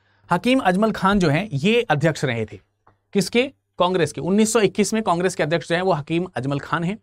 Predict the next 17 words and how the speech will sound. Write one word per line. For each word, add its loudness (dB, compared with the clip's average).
और 2
इन्होंने 2
अध्यक्षता 0
करी 0
है, 0
इन्होंने 2
अध्यक्षता 0
करी 0
है -4
अहमदाबाद 0
में। -12
कहां 2
पर -2
करी 0
है? -2
अहमदाबाद -2
अहमदाबाद। -2